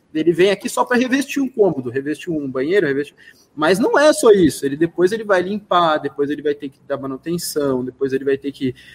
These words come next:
aquele rejunte incômodo pra dona de casa tem que ser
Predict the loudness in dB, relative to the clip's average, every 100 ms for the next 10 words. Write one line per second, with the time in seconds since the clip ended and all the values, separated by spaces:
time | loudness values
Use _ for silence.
0 | -18 -6 0 4 4 4 4 4 0 -4
1 | 2 2 4 0 0 -2 -4 -2 -2 -2
2 | -10 -8 -2 -2